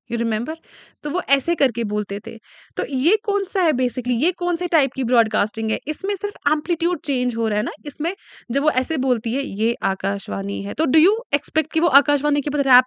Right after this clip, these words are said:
करना स्टार्ट कर दे और काफ़ी हाई पिच हो जाए, फ्रीक्वेंसी सारी चेंज हो जाए? नहीं। तो उनकी फ्रीक्वेंसी जो है, वो उसी एक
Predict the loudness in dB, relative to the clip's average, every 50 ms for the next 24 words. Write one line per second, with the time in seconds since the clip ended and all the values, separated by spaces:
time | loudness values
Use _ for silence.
0 | 4 0 2 2 2 0 0 2 4 4 4 4 2 0 -2 -2 0 0 0 2
1 | 4 4 2 2 -2 -18 -20 -20 -14 _ 2 2 2 2 2 0 0 0 2 4
2 | 4 4 4 0 -4 -2 0 0 0 2 2 0 2 2 0 0 2 2 2 2
3 | 2 0 0 0 0 0 -2 -2 -2 -2 0 0 0 0 0 0 0 0 0 -2
4 | -2 -4 -8 -16 _ _ _ _ _ _ _ _ -2 -2 0 2 0 0 0 -2
5 | -4 2 4 2 2 4 2 -2 -2 0 -2 -2 -2 0 0 0 0 0 0 0
6 | 0 -2 -2 -2 -4 -4 2 2 2 2 2 0 2 2 2 _